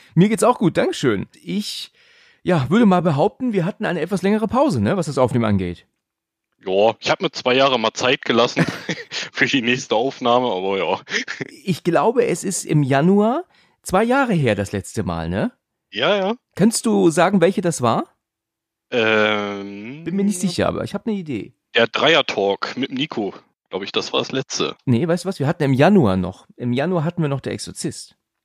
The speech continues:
Speaker 2: Ach ja, stimmt. Das kam auch noch. Ja, hast du recht.
Speaker 1: Genau.
Speaker 2: Ja.
Speaker 1: Wir hatten noch Der Exorzist und ich glaube, das war unsere letzte Aufnahme. Und das ist jetzt im Januar zwei Jahre her. Du hast es jetzt gerade angesprochen,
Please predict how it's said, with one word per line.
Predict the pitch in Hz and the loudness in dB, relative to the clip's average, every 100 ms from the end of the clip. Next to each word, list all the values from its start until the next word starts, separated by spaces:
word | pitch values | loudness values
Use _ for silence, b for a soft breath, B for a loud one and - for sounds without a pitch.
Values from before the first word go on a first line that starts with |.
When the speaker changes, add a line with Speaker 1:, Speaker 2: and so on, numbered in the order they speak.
| _ _ _ _ - B B - | _ _ _ _ -10 B B -6
Speaker 2:
Ach | - 175 - | -2 -2 2
ja, | 208 147 | 2 2
stimmt. | - - 143 90 - | -2 -6 -8 -10 -8
Das | - 139 | -4 -2
kam | - 156 | -2 -2
auch | 123 | -2
noch. | 87 - | -4 -2
Ja, | 120 - _ - | 0 0 _ -10
hast | 120 - | -8 -4
du | 123 | 0
recht. | 104 - - _ _ | 0 0 -10 _ _
Speaker 1:
Genau. | 117 113 165 170 110 | -2 2 4 4 2
Speaker 2:
Ja. | B B B | B B B
Speaker 1:
Wir | 120 | -2
hatten | 156 170 | -2 0
noch | 170 | 0
Der | - 127 | 2 2
Exorzist | - 139 - 226 | 2 -4 -4 -6
und | 135 | -4
ich | 135 | -4
glaube, | 147 135 143 - | -2 -2 -2 -2
das | 220 - | -2 -2
war | 175 | -4
unsere | 156 160 160 | -2 -2 -2
letzte | 156 - - | -2 -2 -2
Aufnahme. | 110 147 110 92 104 196 B B B B B | 0 -2 -2 0 0 0 B B B B B
Und | - 131 123 | 4 4 4
das | 190 - | 2 0
ist | 185 | -2
jetzt | 180 185 156 | 0 0 0
im | 147 | 2
Januar | 151 180 175 175 175 _ _ _ | 4 4 4 2 0 _ _ _
zwei | - 147 | -2 2
Jahre | 135 123 113 | 4 2 0
her. | 104 82 - - _ _ | -4 -6 -12 -20 _ _
Du | 165 139 143 | -10 0 2
hast | 214 | 2
es | 190 | 0
jetzt | 170 - | -2 -4
gerade | 147 143 | -2 0
angesprochen, | 104 202 196 - 101 127 165 | 0 -2 -2 -4 -2 0 -2